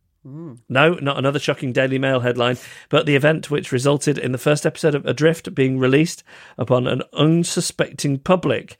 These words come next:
Speaker 2: So if any indecent acts were performed between them or a crime committed,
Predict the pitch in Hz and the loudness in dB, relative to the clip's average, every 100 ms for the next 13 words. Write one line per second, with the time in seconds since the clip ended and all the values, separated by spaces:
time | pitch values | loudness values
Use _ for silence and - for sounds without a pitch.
0 | - - - _ - 131 127 127 151 151 | -20 -20 -20 _ 0 2 2 0 2 2
1 | 147 139 131 135 - 131 123 127 143 - | 0 -2 0 0 -2 -4 -4 -4 -6 -4
2 | 120 117 - 131 117 110 - 127 202 208 | 0 0 -2 0 0 0 -6 0 2 4
3 | 135 123 147 131 123 - 170 135 117 110 | 2 0 0 0 0 2 0 0 -4 -4
4 | 117 | -6